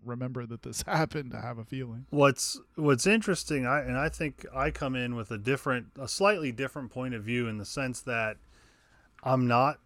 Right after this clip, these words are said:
Speaker 2: the hometown guy. I, I didn't go to the hometown school. Everybody that I knew, um, and grew up with,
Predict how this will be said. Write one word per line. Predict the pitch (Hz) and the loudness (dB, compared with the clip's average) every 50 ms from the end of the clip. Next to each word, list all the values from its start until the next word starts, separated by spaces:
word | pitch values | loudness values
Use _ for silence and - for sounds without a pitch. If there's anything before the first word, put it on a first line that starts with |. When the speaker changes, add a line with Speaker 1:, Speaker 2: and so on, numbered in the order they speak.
| _ - 170 | _ -14 -6
Speaker 2:
the | 147 151 143 135 | -2 0 0 2
hometown | 131 143 143 143 139 - 147 139 135 139 139 131 | 2 2 2 2 2 2 2 2 2 2 2 2
guy. | 123 127 123 127 127 127 120 117 117 120 | 4 4 6 6 6 4 4 4 2 0
I, | 110 117 | 0 -2
I | 120 | -4
didn't | 127 131 123 127 127 | -4 -4 -4 -4 -2
go | 123 127 127 127 123 | -2 0 0 0 0
to | 123 | -2
the | 120 110 | -4 -4
hometown | - 123 127 131 123 - 123 127 123 123 113 | -4 -4 -4 -4 -6 -6 -6 -4 -4 -4 -6
school. | - - - 127 127 127 127 127 | -8 -6 -2 0 2 4 4 4
Everybody | 120 123 143 135 131 131 123 123 | 4 2 2 0 0 2 2 2
that | 117 120 110 | 2 2 2
I | 110 120 127 135 135 | 2 2 0 0 0
knew, | 131 123 120 117 117 113 113 107 _ _ _ _ - _ _ _ _ _ - | 0 0 -2 -2 -4 -4 -6 -8 _ _ _ _ -20 _ _ _ _ _ -4
um, | 113 101 101 98 98 98 104 | -2 0 0 0 0 -2 -2
and | 104 104 | -2 0
grew | 113 117 120 117 | 2 4 4 4
up | 113 107 117 | 2 2 0
with, | 113 110 104 - - _ | 0 0 -2 -2 -8 _